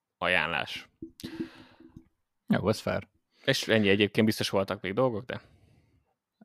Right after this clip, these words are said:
Speaker 2: Hát,
Speaker 1: Letör-,
Speaker 2: hogyha már
Speaker 1: Letterboxd fiókon
Speaker 2: Igen.
Speaker 1: tudtok nézegetni. Benn van a link a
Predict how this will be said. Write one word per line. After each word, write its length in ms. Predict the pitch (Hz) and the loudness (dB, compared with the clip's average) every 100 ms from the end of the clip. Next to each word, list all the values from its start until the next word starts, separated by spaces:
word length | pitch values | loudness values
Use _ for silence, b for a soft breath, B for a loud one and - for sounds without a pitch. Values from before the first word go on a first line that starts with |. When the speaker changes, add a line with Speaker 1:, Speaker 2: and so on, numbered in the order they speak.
| _ _ - - | _ _ -20 -4
Speaker 2:
Hát, 120 | 120 | 6
Speaker 1:
Letör-, 180 | 120 117 | 8 10
Speaker 2:
hogyha 160 | 113 95 | 10 10
már 100 | 120 | 8
Speaker 1:
Letterboxd 520 | - 131 101 113 - | 10 10 10 6 4
fiókon 520 | 120 110 104 107 107 - _ | 2 4 4 0 0 -6 _
Speaker 2:
Igen. 140 | - - | -14 -6
Speaker 1:
tudtok 320 | 117 107 95 | -4 -4 -4
nézegetni. 680 | 101 101 95 92 - 98 - - | -4 -2 -4 -6 -6 -10 -10 -20
Benn 400 | - 107 110 104 | -18 -2 0 2
van 120 | 101 | 2
a 120 | 98 | 0
link 340 | 101 104 101 | -2 -2 -2
a 300 | 101 117 - | 0 0 -4